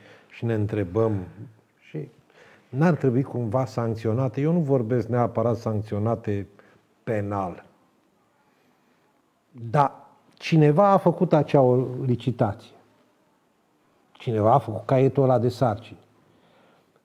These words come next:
Păi nu există decât două variante. Ori l-a făcut el,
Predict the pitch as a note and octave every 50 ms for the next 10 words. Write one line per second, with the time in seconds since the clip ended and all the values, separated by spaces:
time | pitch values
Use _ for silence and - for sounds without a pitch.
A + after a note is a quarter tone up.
0 | _ _ - C#3+ D3 E3+ F#3+ G3 - - G3+ F3 F#3+ - F#3 E3 D3+ D3 C3+ F3+
1 | F#3 F3+ F3+ E3+ F3+ F3 E3+ E3 D#3 B2 G#2+ G#2 G#2+ G#2+ G2+ G#2 C3+ D#3+ D#3+ F3+
2 | F3 D3+ - C#3 A2+ - C#3+ C3+ - - A2+ A#2 A#2 G#2+ G2+ F2